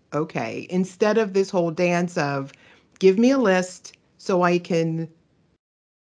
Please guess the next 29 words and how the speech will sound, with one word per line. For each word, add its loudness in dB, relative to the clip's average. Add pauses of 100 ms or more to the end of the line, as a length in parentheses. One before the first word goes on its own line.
(100)
do 4
it -2 (280)
and 4
then 2
look -2
like -6 (540)
I'm 2
okay." -4 (320)
I 2
don't 4
want, -2
I -2
don't -2
want, -2 (220)
"I 0
look -6 (160)
like -8
I'm -6
okay." -14 (540)
What -4
I 0
want 0
is -4 (840)
for -6
you 0
to -4 (120)
actually -2
bear -4
witness -12